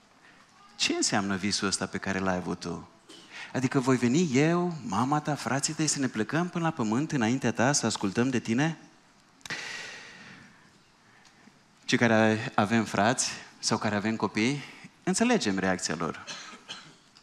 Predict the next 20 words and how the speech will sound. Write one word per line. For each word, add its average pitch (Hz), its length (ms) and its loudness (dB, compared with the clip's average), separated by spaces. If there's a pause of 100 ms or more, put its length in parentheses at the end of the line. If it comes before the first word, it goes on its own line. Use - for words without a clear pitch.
(720)
Știm - 260 2
din 143 120 4
camera 131 340 6
vecină 113 360 2
sau 101 160 2
de 101 100 0
la 104 100 4
distanță 117 460 0
mai 110 140 0
mare, 98 420 0 (1400)
momentul 143 360 2
când 120 220 2
unul 127 160 2
din 117 120 0
copii 110 240 -2
încearcă 107 340 0
să 104 120 -2
facă 101 280 -2
pe - 120 -6
șeful 87 440 -4